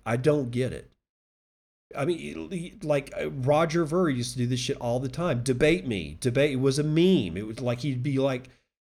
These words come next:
a picture of him with this grimace on his face, and then the words in the corner would be, "Debate me," with an ex-, exclamation point. And I'm like, "Why? What good is it gonna do? Who's gonna listen to?" I mean,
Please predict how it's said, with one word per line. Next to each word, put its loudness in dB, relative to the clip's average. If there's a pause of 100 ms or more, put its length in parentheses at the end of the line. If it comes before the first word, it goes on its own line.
(140)
a -4
picture 2
of -2
him 2
with -4
this -8
grimace 0
on -2
his -6
face, -2
and -4
then -2
the -4
words -2
in -4
the -4
corner -2
would -4
be, -2
"Debate 0
me," 0
with -6
an -6
ex-, -8
exclamation -2
point. -2
And -2
I'm -2
like, 0
"Why? -4 (560)
What 2
good 8
is 2
it -4
gonna 6
do? 0 (640)
Who's 10
gonna 4
listen 2
to?" 2
I 2
mean, 2